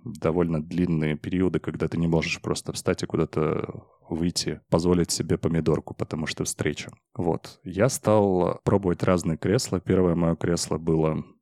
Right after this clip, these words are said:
обычное кресло так называемого руководителя. Даже сейчас смешно оно так называлось. Это был местный производитель, омский. В общем, это было просто кожаное кресло, в котором, а, из регулировок только была возможность включить режим качания и выключить его.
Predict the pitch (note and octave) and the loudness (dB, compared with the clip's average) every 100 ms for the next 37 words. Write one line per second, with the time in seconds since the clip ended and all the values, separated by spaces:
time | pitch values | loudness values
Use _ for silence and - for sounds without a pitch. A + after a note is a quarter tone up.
0 | - - D#2+ F#2 E2+ - E2 D#2+ D#2+ - | -14 -10 -4 -2 -2 -2 -2 -2 -4 -8
1 | _ - F2+ F2+ - - E2+ E2 E2 - | _ -2 0 2 0 0 2 2 0 -6
2 | - _ _ _ - F2+ - F2 E2+ F2 | -20 _ _ _ -4 -4 -2 -4 0 2
3 | F2+ F2+ D#2+ E2 E2 F2 - F2 E2 G2+ | 4 2 2 0 0 0 2 2 2 2
4 | G#2 F2+ E2+ - E2+ D#2 - F2+ - F#2 | 0 0 -2 -2 -2 -2 -2 -2 0 0
5 | F2 - D#2 D#2 D#2 - E2 E2 D#2 D2 | 2 2 0 0 -2 -4 -2 0 0 -2
6 | - _ - - F2+ F#2 F#2 F#2+ F#2+ - | -10 _ -2 2 2 2 2 4 2 0
7 | D#2+ - E2 E2 D#2+ C3 - - F#2+ E2+ | -2 0 0 0 0 0 -2 0 0 0
8 | - - E2 - _ - F#2 G2+ G#2 F#2+ | -4 -8 -12 -14 _ -2 0 2 2 4
9 | G2 F#2 A2+ - - - F2 E2 D#2+ - | 2 4 0 0 0 0 0 0 0 0
10 | F#2+ G#2+ - - - E2+ D#2+ D#2 D#2+ - | 0 0 -6 -6 0 2 2 0 -6 -10
11 | _ - D#2 E2 F2+ F2+ E2+ E2+ E2+ F2 | _ -6 -2 0 0 0 2 2 4 6
12 | F#2+ D2+ E2 D2+ D2+ D#2 E2 E2 E2 E2 | 4 2 -4 -4 -4 -2 2 4 2 2
13 | E2 D#2+ D2+ - - - E2 - - E2+ | 0 0 -4 -6 -8 -6 -4 -4 -4 -4
14 | G2 E2 - - E2 D#2 D#2 D#2+ - - | -2 -2 -4 -2 -2 -2 -2 -4 -6 -8
15 | - - - D#2+ | -8 -8 -4 -4